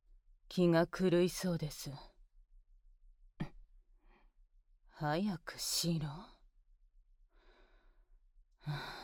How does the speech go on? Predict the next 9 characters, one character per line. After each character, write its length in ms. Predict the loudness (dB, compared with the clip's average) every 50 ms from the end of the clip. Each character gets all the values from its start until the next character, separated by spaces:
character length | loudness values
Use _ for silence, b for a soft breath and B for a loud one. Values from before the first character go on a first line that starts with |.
| B B B B B B B B B B B _ _ -20 _ -20 _ _ -20 _ -18 _ -4
あ、 40 | -4
わ 180 | -4 -4 -6
か 200 | -8 -8 -6 -6
っ 60 | -6 -6 -6 -6
て 80 | -4
い 120 | -4 -4 -4
ま 120 | -4 -6
す 220 | -6 -6 -6 -6
よ。 340 | -8 -8 -10 -12 -14 -16 -18